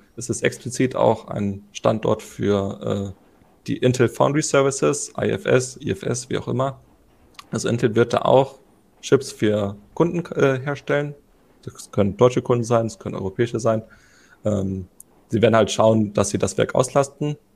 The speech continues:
Also es werden auch wahrscheinlich eigene Prozessoren da vom Band laufen. Ähm, es wird auch sehr wahrscheinlich strenge Auflagen geben für die Förderungen. Also die E U wird sich da nicht einfach auf der Nase rumtanzen lassen,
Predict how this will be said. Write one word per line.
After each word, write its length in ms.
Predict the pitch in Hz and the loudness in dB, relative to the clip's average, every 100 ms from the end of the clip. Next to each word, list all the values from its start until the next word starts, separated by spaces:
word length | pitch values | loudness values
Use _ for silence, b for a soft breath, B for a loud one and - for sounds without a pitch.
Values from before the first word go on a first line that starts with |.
| _ | _
Also 180 | - - | -6 -4
es 120 | - | -2
werden 180 | - 101 | -2 0
auch 140 | 101 - - _ _ _ _ - | -2 -6 -18 _ _ _ _ -8
wahrscheinlich 500 | 101 - 98 95 - | -8 -4 -4 -4 -2
eigene 360 | 113 - 117 113 | -4 -2 -4 -4
Prozessoren 640 | - 113 - 123 120 117 | -4 -4 -4 -4 -4 -2
da 100 | 110 | -4
vom 200 | - 107 | -4 -2
Band 220 | 117 117 | -2 -2
laufen. 420 | 113 107 - 104 - _ _ _ _ _ _ _ _ - _ - | -4 -4 -6 -12 -14 _ _ _ _ _ _ _ _ -20 _ -6
Ähm, 320 | 107 101 98 - _ B B B _ | -4 -4 -6 -14 _ B B B _
es 100 | - | 0
wird 280 | 123 113 - - | 2 2 0 -4
auch 140 | 104 | -4
sehr 340 | - 113 120 123 | -2 4 6 6
wahrscheinlich 640 | 117 - 113 113 110 - | 2 4 4 4 -2 -4
strenge 300 | - 107 104 | 0 2 2
Auflagen 400 | 110 - 107 110 | 0 2 0 2
geben 220 | 113 104 | 0 0
für 120 | - | -2
die 80 | 101 | -2
Förderungen. 680 | - - 131 139 139 139 143 - | 0 2 2 2 0 0 -2 -8
Also 320 | - 98 104 | -6 -4 -2
die 160 | 95 107 | -2 -4
E 40 | |
U 280 | - 113 107 | -4 -4 -2
wird 160 | 107 101 | -2 -2
sich 160 | - | -4
da 140 | - 101 | -4 -2
nicht 300 | 104 107 - | -2 -4 -6
einfach 440 | 110 - 113 - | -4 -2 -2 -4
auf 120 | - | -6
der 120 | - 110 | -2 2
Nase 260 | 113 120 | 2 2
rumtanzen 500 | 120 107 110 107 - | 2 2 0 -2 -2
lassen, 400 | 113 110 117 110 | 0 0 -2 -6